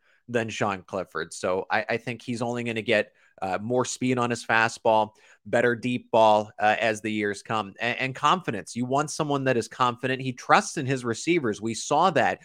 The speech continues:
even in the late game experience, and even when he had that little spotlight in Purdue, he was not afraid to, to trust his receivers in double coverage. But here are the weaknesses. Yes, Drew Allar has weaknesses.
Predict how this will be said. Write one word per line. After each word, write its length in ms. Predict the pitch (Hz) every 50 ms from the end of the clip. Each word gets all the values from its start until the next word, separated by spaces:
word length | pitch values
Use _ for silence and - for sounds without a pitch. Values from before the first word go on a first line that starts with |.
| - - _ _
even 260 | 123 139 160 196 208
in 80 | 226 220
the 80 | 220 220
late 240 | 214 214 208 208
game 160 | 208 202 196 185
experience, 580 | 180 - - - 180 180 170 147 113 104 -
and 240 | 107 131 151 170 175
even 240 | 180 175 170 180 170
when 120 | 165 160
he 100 | 165 156
had 240 | 139 151 151 151 143
that 220 | 151 147 135 -
little 180 | 139 143 139 135
spotlight 640 | 131 - - 139 135 135 - - 127 127 123 120
in 140 | 127 123 117
Purdue, 520 | - - 117 110 107 151 170 156 131 123 - _ _ _ _ _ _ _
he 160 | - 143 156
was 200 | 165 170 175 151
not 300 | 139 131 123 117 127 135 - 139
afraid 720 | 143 131 - _ 113 110 107 104 107 107 110 113 - - _
to, 480 | - - 120 117 113 110 110 110 95 87 -
to 120 | - 123
trust 400 | 110 - - - 127 131 131 -
his 160 | - 147 135 139
receivers 480 | 143 135 - 127 120 117 117 120 -
in 240 | - 117 120 131 123
double 280 | - 117 110 110 117 117
coverage. 600 | - - 151 160 165 127 101 - - - - _ _ _ _ _ _ _ _ _
But 120 | 104 113
here 180 | 120 147 180 190
are 60 | 185
the 60 | 175
weaknesses. 800 | 175 175 175 170 170 147 123 113 - - 82 - - - - - _
Yes, 340 | 117 131 147 143 143 - -
Drew 200 | - - 139 151
Allar 360 | 143 120 131 139 139 143 139 127
has 240 | 131 135 131 123
weaknesses. 920 | 131 120 139 139 135 135 143 131 123 - - 117 104 90 - - - -